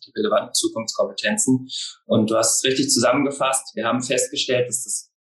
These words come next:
Lernen überwiegend noch extrem formal wahrgenommen wird, dass es wenig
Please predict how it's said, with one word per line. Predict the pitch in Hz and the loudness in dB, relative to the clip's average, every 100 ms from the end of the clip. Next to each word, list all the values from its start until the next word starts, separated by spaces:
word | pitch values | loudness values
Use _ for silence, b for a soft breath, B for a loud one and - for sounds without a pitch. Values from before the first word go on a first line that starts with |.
| _ _ | _ _
Lernen | 123 127 139 160 160 139 | 4 6 6 4 2 0
überwiegend | - 151 147 143 131 | -2 -4 -4 -6 -4
noch | 127 135 | -4 -4
extrem | - - 123 131 | -6 -4 -2 0
formal | 131 120 120 120 143 147 | 2 2 4 4 4 0
wahrgenommen | 139 147 147 143 147 139 | -2 -2 0 0 0 -2
wird, | 147 156 | -4 -4
dass | 127 - | -4 -6
es | 113 | -2
wenig | 107 131 160 160 160 | 0 4 4 2 0